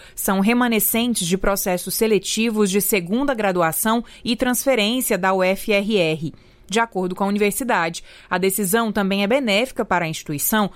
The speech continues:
pois o não preenchimento total das vagas nos cursos de graduação deixa salas parcialmente vazias e pode gerar diminuição dos recursos financeiros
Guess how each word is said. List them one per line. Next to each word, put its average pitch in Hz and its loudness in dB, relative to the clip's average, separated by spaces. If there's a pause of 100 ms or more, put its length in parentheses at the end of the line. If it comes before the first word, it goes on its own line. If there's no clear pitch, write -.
(240)
pois 208 2
o 220 2
não 233 2
preenchimento 226 0
total 220 2
das 175 -2
vagas 185 0
nos 175 -6
cursos 180 2
de 165 0
graduação 214 0 (320)
deixa 196 2
salas 175 0
parcialmente 226 -2
vazias 214 2 (300)
e - 2
pode 247 0
gerar 214 2
diminuição 262 0
dos 190 -4
recursos 196 0
financeiros 226 0